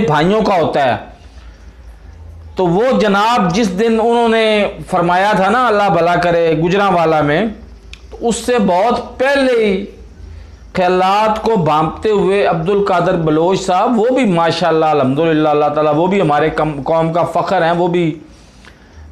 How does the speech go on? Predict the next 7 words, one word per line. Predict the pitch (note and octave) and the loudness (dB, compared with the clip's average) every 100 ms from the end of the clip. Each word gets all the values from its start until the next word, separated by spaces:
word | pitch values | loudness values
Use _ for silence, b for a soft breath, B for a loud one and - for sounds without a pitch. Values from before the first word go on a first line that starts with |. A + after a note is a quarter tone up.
| - | -14
जनरल | A2 D#3 F3+ G#3 G3 | -4 0 2 2 2
रिटायर्ड | F3+ F3 F3 D#3+ | 0 0 0 2
हैं | D#3 | 0
अब्दुल | C#3 D#3+ E3+ | 0 0 0
कादर | E3 D3 D#3 | 0 0 0
बलोच | C#3 D3 E3 F#3 | 0 0 0 0
साहब। | F#3 E3+ C3+ F#3+ - | 0 0 0 -2 -8